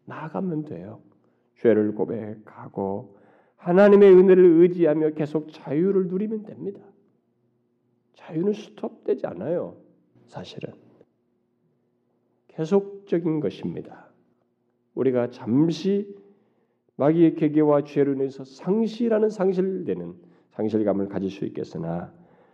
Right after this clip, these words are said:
근본적으로 이 죄로부터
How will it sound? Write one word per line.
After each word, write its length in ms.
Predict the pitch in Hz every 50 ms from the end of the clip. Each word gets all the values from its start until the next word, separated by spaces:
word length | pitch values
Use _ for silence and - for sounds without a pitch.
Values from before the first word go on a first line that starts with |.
| _ _ _ _ _ _
근본적으로 1000 | - 110 110 113 113 110 113 110 113 110 104 110 101 107 107 104 104 104 107 104
이 320 | 101 107 110 107 104 104
죄로부터 1040 | 107 - - 101 104 107 104 104 104 104 104 - 101 98 101 101 104 110 120 123 -